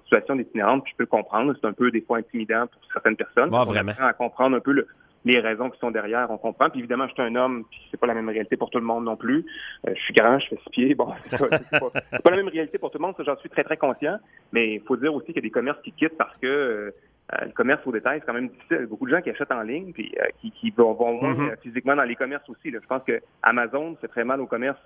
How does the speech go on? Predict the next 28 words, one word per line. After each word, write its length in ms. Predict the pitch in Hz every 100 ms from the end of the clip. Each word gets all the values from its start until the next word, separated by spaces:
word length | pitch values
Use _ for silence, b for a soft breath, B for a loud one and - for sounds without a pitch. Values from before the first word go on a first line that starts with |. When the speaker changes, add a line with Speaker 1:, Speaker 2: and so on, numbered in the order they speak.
| -
Speaker 1:
aussi. 340 | 120 107 - -
Mais 60 | 117
bon, 100 | 127 - -
cela 160 | 135
étant 220 | 151 139 110 127
dit, 200 | 175 - b b
je 60 | -
suis 80 | 120
bien 120 | 156
conscient 360 | 139 113 147
que 100 | 156
c'est 120 | - 120
une 100 | 113
réalité, 560 | 107 104 - 135 139 _ _ -
euh, 220 | 101 98 98
qui 140 | - 107 104
est, 40 | 101
qui 220 | - 110
est, 40 |
qui 100 | -
est 80 | 127
un 120 | 156
enjeu, 340 | 170 127 151 220
en 120 | 123
fait, 200 | - 165 131
là, 220 | 131 117
euh, 120 | 101
dans, 240 | 110 107